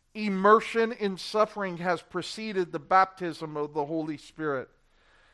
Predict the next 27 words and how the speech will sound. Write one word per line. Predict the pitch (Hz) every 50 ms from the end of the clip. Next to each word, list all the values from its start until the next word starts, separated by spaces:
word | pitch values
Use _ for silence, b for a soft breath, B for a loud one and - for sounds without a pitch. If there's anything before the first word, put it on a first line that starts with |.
| _ _ _
Fasting | _ - 196 202 214 208 - - - 190 175 175
gives | 170 175 190 180 160 175
an | 175 170
appetite | 175 180 190 185 190 175 - - 170 170 165 165
for | - - 180 180
the | 160 151 147
banquet. | 139 156 160 175 180 170 - 131 123 120 110 - _ b b b b b b b
The | 180 185
Lord | 185 165 180 202 214 220 220
is | 214 202 185 147 139
revealed | 156 170 185 180 156 147 202 233 233 233 220 208 190 170 160
on | 160 160 156 156
the | 156 147
backside | 143 151 170 185 175 - - - - 160 147 147 143 139
of | 135 135 131
the | 139 135
desert, | 127 123 123 135 151 151 160 160 - - 113 98 - _ b b b b b b b
while | 139 156 160 160
his | 139 143 160 156 -
servants | - - - - 202 208 220 190 165 147 131 120 - - - _
keep | - 202 196 - _ _
the | - 156
sheep | - - - 190 196 185 165 - _ _ _ _ _ _ _ _ _ _
and | - 156 147 143 139
wait | 156 185 180 165 151 143
in | 135 131
solitary | 123 - - 165 156 160 151 143 135 135 - 156 151 139 131 127 127 123